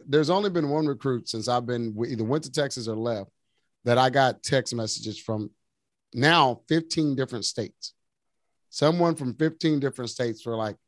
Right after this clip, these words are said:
"Damn, dude, great get." Kentucky, Mississippi, Bama, Florida, Cali, Denver, New York, Chicago.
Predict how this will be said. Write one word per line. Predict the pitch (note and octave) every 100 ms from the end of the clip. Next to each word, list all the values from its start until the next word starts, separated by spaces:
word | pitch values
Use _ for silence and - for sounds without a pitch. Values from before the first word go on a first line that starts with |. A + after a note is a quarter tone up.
| _ _ _ _ _ G2+
"Damn, | A#2 B2 C3 C3 B2 A#2 G#2+
dude, | A2+ A#2 A#2+ A#2 G2+
great | F#2 B2+ C3+ B2 A2
get." | C3+ A#2+ G2+ _ _ _ _ _ _ -
Kentucky, | B2 A2+ E3 D3+ - A2+ G#2+
Mississippi, | C#3 - C#3+ - E3 D#3 D#3+ B2 A2
Bama, | G2 C#3+ D3 D3 B2+ G#2+ -
Florida, | D#3 D#3+ D3+ B2 G2+ - _ _ _ -
Cali, | D#3+ D#3+ D3 B2 A2+
Denver, | A2+ D#3+ E3 D#3 A#2+ A#2
New | A#2+
York, | B2+ D#3+ D3 -
Chicago. | B2+ E3+